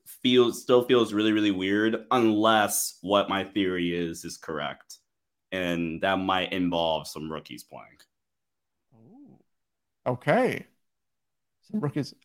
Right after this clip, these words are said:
Speaker 2: Are, are you going back to Max Christie here?
Speaker 1: The only reason why, the only reason why is, no, 'cause, like, it's, it's made no sense that he started. He started, like, preseason games in LeBron's absence. When LeBron hasn't played,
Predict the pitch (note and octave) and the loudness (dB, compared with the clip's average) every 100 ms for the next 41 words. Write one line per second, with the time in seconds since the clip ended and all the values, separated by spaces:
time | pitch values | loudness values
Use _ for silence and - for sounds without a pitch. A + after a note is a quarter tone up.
0 | _ C3+ C#3 C#3+ G#3+ A#3+ F#3 F3 D#3 D#3 | _ 0 2 2 2 2 2 4 2 0
1 | C#3 B2+ B2 - - A#2+ - C3 C3+ - | -2 -2 -2 -4 -8 -8 -4 -6 -6 -10
2 | _ _ - C3 D3+ D4 D#3 D#3+ G#3 A3 | _ _ -2 6 6 6 6 10 10 8
3 | G#3 F#3+ F#3 F3+ F3 C3 G2 E2 D2 - | 4 6 6 6 6 6 4 2 -2 -10
4 | - B2+ C3+ - F3 G#3 G3 - F#3+ F#3 | 0 4 4 6 6 8 8 8 6 6
5 | D#3 C#3 A2 F#2+ F#2 - - D#3+ F3+ A3+ | 6 6 6 4 -2 -6 -6 -4 2 4
6 | A3+ G3+ G#3+ - F3+ F#3 F#3+ G3+ A3 A3 | 4 2 0 2 2 2 2 2 2 2
7 | G#3+ F#3 F3+ F#3+ A#3+ B3+ - A3+ G#3+ G#3+ | 2 2 4 4 4 2 0 0 0 0
8 | E3+ F3+ F3+ E3+ - - F3 F#3+ G#2 D#2+ | -2 -2 -4 -6 -8 -4 -2 0 0 -4
9 | - - _ _ _ - G3 G3 - F#3+ | -10 -20 _ _ _ -4 -4 -2 2 2
10 | G#3+ E3 D#3 D3 - F3 F#3+ F#3 C3 C3 | 4 4 4 2 -2 -4 -4 -2 0 4
11 | C3 C3+ D#3 D#3+ C#3+ C3+ C3 A2+ A#2+ A#2 | 4 4 0 2 2 2 2 -2 -4 -6
12 | - D2+ C2 - - _ _ _ _ _ | -8 -10 -10 -12 -14 _ _ _ _ _
13 | B2 B2 A#2 C3 D#3+ F#3 F#3 F3 C#3 B2 | 0 2 4 4 2 0 -2 -2 2 4
14 | A#2+ - | 4 0